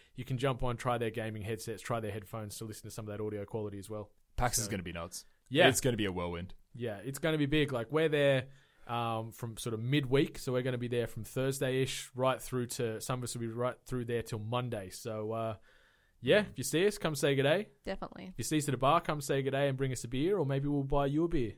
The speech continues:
Speaker 1: Sam's looking very, uh,
Speaker 3: Or tequila.
Speaker 1: giving right now.
Speaker 3: Tequila.
Speaker 1: Or tequila. That's Miss Sally Hart's, uh, poison of choice. Tequila, straight, or you want it mixed, or what's, what's your preference?
Speaker 3: Surprise me.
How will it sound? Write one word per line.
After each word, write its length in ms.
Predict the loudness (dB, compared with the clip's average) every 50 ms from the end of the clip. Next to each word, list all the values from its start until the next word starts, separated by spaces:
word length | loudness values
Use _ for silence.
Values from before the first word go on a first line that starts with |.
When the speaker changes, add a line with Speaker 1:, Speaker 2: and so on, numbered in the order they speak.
| -12
Speaker 1:
Sam's 440 | -8 -2 0 0 2 0 0 -2 -2
looking 280 | -4 -4 -2 -4 -6 -2
very, 440 | 2 6 6 8 8 6 6 4 4
uh, 220 | 4 2 2 0
Speaker 3:
Or 80 | -2 -2
tequila. 280 | -4 -4 -4 -2 2 6
Speaker 1:
giving 280 | 8 8 8 8 8 8
right 220 | 8 6 6 6
now. 280 | 4 2 2 2 0 -2 -10 -20 -18 -14
Speaker 3:
Tequila. 300 | -12 -12 -10 -10 -12 -12 0 4
Speaker 1:
Or 120 | 6 6 6
tequila. 520 | 6 4 0 2 2 2 2 0 -4 -8 -14 _ _ _ _ _ _ _ _ _ _ -4
That's 180 | -4 -2 -2
Miss 120 | -2 0 2
Sally 220 | 4 4 4 4
Hart's, 300 | 4 4 2 2 2 0
uh, 200 | 0 0 0 0
poison 320 | 2 2 2 2 2 -2 -6
of 80 | -8
choice. 400 | -6 -4 -4 -4 -4 -8 -12 -16 _ _ _ _ _ _ _ -20 -14 -10
Tequila, 460 | -8 -4 0 2 4 4 4 4 2 -2 -14 -20 _ _ _ _ _ _ _ _ _ _ -20 -20 _ _ _ _ _ _ -10
straight, 400 | -8 -4 0 2 4 4 2 2
or 80 | -2 -4
you 120 | -4 -4
want 160 | -4 -6 -6 -4
it 40 | -4
mixed, 360 | -6 -6 -6 -10 -16 -16 -16 -14
or 160 | -12 -12 -8
what's, 280 | -4 -4 -4 -4 -4 -6
what's 160 | -6 -6 -6
your 60 | -4
preference? 200 | 0 0 0 2
Speaker 3:
Surprise 400 | 2 2 4 4 2 2 0 -2
me. 220 | -4 -6 -6 -8